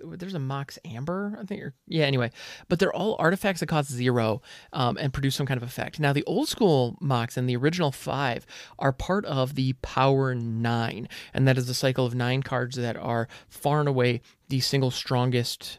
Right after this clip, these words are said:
or the, well, the nine strongest cards ever to be printed in Magic. There are also cards like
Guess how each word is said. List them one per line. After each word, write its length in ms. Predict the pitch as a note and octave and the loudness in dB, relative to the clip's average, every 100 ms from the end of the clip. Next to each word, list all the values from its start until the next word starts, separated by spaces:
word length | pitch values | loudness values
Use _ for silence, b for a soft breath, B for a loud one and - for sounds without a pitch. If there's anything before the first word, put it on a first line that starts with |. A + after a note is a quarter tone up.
| _ - | _ 2
or 100 | C3+ | 2
the, 140 | B2+ | 4
well, 140 | B2+ | 2
the 100 | B2 | 4
nine 420 | B2 B2 B2 C3 B2+ | 4 6 6 6 4
strongest 540 | - - B2 B2 - | 0 0 2 0 -2
cards 320 | - A#2+ A2 - | -2 -2 -2 -2
ever 160 | C3 | 0
to 60 | A#2+ | 2
be 100 | A#2+ | 0
printed 400 | - A#2 A2+ - | -2 -2 -4 -6
in 380 | D3 A#2 A2 A2 | -6 -4 -4 -4
Magic. 420 | A#2 A#2 - - B B B - | -2 -2 -6 -12 B B B 2
There 100 | B2+ | 4
are 20 | |
also 160 | B2 C3 | 4 0
cards 240 | B2 A#2 | 0 2
like 180 | A#2+ | 0